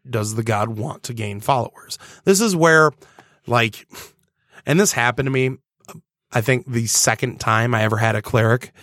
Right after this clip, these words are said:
'cause they wanted to play something I didn't have anything prepared for. And it,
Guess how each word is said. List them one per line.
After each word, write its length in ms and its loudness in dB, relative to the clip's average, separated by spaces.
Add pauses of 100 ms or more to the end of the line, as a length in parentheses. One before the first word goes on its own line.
(220)
'cause 180 0
they 100 2
wanted 220 2
to 80 0
play 260 2
something 640 0
I 120 0
didn't 400 -4
have 240 -2
anything 320 -6
prepared 380 -4
for. 260 0 (460)
And 400 2
it, 220 -2